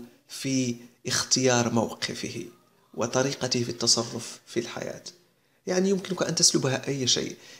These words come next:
لكن لا يمكنك أن تسلبه تفاؤله تجاه الحياة، أو إن كان سلبيا لا يمكنك أن تسلبه سلبيته هذه، لا يمكنك أن تغيره، لأنك حر في اختيار موقفك.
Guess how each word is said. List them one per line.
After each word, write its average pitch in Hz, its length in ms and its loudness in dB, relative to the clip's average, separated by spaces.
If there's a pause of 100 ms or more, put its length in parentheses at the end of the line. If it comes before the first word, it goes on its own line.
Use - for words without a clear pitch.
(120)
لكن 175 600 0
لا 135 120 4
يمكنك 175 500 2
أن 147 180 -6
تسلبه 131 760 4
تفاؤله 123 760 -2 (1000)
تجاه 113 340 0
الحياة، 175 500 0 (800)
أو 160 260 -2
إن 147 100 -2
كان 143 260 0
سلبيا 123 680 2
لا 117 100 6
يمكنك 131 580 -2
أن 123 160 -2
تسلبه 117 500 0
سلبيته 107 800 0
هذه، - 300 -8 (560)
لا 156 100 -2
يمكنك 147 380 -2
أن 120 100 -4
تغيره، 110 500 -4 (680)
لأنك 180 540 0 (180)
حر 123 600 4
في - 180 -6
اختيار 117 520 0
موقفك. - 560 -10